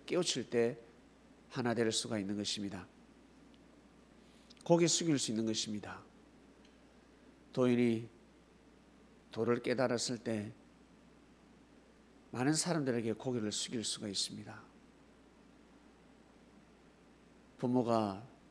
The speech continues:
부모의 도를 깨달았을 때 못난 자식들에게 마음의 문을 열고 끝까지 참아주고 희생하는 것입니다.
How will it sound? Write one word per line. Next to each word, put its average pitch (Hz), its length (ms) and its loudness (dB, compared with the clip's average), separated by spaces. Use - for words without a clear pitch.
부모의 147 400 4
도를 113 260 0
깨달았을 123 600 -2
때 131 280 -4
못난 120 280 2
자식들에게 107 840 0
마음의 113 280 4
문을 104 300 0
열고 104 680 -6
끝까지 110 480 -4
참아주고 123 720 -6
희생하는 110 460 -2
것입니다. 98 400 -6